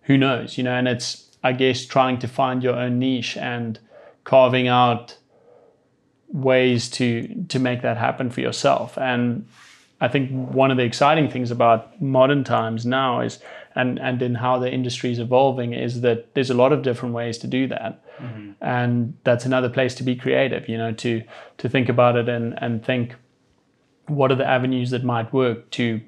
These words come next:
Speaker 1: whether that's to raise funding or to seek distribution, just explore all of the options and, uh, and get creative with a solution.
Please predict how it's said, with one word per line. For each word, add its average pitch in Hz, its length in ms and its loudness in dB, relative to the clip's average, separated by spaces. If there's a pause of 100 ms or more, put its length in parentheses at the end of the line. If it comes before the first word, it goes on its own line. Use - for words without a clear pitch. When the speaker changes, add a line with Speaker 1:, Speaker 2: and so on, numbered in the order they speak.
(100)
Speaker 1:
whether 127 240 0
that's 120 280 0
to 120 140 -6
raise 120 260 2
funding 131 440 -2
or 123 180 -8
to 120 120 -14
seek 123 260 -6
distribution, 123 840 -4 (440)
just 127 220 0
explore 127 440 2
all 139 160 4
of 123 100 0
the 123 60 0
options 117 680 2
and, 117 460 -4
uh, 113 300 0 (1400)
and 123 160 -2
get 127 200 -2
creative 127 420 4
with 123 120 0
a 120 60 -2
solution. 123 480 -2